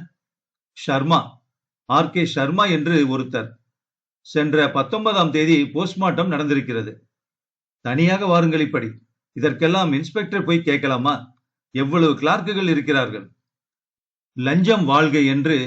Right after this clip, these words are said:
கணேஷ் நினைத்து கொண்டான். அந்த ரிப்போர்ட் முதலில் அவனுக்கு ஏமாற்றத்தை தந்தது. அவன் விரும்பிய விஷயங்கள் எதுவும் இல்லை.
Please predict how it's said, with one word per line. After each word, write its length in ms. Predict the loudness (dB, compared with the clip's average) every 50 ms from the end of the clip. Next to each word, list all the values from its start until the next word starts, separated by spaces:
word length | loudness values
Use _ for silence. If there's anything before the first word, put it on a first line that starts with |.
| -6 -8 -6
கணேஷ் 400 | -4 -2 2 2 2 2 0 -2
நினைத்து 420 | -2 -2 0 2 0 0 0 -2 -4
கொண்டான். 400 | -4 -4 -6 -6 -8 -10 -12 -16 -20 _ _ _ _ _ _ _ _ _ _ _ -6
அந்த 180 | -4 0 0 2
ரிப்போர்ட் 420 | 2 0 -2 2 4 4 4 4 0
முதலில் 420 | -2 0 2 2 4 4 2 2 0
அவனுக்கு 380 | -2 -2 -2 -2 -2 -2 -4 -4 -2
ஏமாற்றத்தை 640 | -2 -2 0 0 0 -2 -2 -2 -4 -2 -2 -2 -2
தந்தது. 400 | -2 -4 -6 -6 -6 -6 -8 -12 -16 _ _ _ _ _ _ _ _ _ _ _ -4
அவன் 240 | -2 0 0 0 0
விரும்பிய 380 | 2 0 0 0 0 0 0 0 0
விஷயங்கள் 460 | 0 -2 -2 0 0 2 2 2 2
எதுவும் 380 | 2 2 0 2 2 2 0
இல்லை. 240 | 0 0 -2 -4 -6